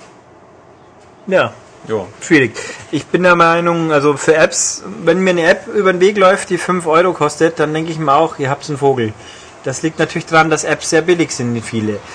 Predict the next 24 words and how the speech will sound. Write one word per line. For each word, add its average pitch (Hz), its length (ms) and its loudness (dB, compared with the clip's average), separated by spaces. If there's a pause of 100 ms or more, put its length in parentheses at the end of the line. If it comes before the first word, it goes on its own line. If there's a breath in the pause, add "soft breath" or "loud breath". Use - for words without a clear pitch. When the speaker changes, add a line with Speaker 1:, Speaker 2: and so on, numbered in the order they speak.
(180 loud breath)
Speaker 1:
Aber 151 260 4
irgendwie, 165 560 2
wenn 170 120 0
ich 165 100 -6
sag, 165 320 2
alles, 202 280 2
was 175 180 2
auf 160 160 0
einem 160 140 -2
iPod 175 400 0 (160)
ein 151 200 -2
Euro 196 240 2
kostet, 175 460 -2
deswegen 160 400 -2
muss 165 160 -2
ein 151 420 -4 (560 loud breath)
Gears 156 300 2
drei, 170 460 4 (120)
äh, 135 200 -2 (640)
ja, 131 280 -2
gut, 131 180 -4
wenn's 127 220 -6
interessiert, 170 500 -4
zugegeben, 180 360 0